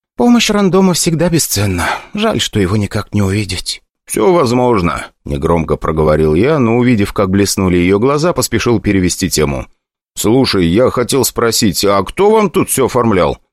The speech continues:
С самой выставкой я не особо ознакомился, а вот именно инсталляции на входе просто отменные.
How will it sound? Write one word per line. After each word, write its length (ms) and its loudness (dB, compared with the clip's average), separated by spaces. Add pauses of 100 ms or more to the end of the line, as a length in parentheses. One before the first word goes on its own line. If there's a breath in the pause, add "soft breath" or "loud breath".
(140)
С 100 -4
самой 280 2
выставкой 480 0
я 60 2
не 80 0
особо 340 0
ознакомился, 720 0
а 40 2
вот 220 0
именно 280 2
инсталляции 580 0
на 140 0
входе 340 0
просто 380 -2
отменные. 540 0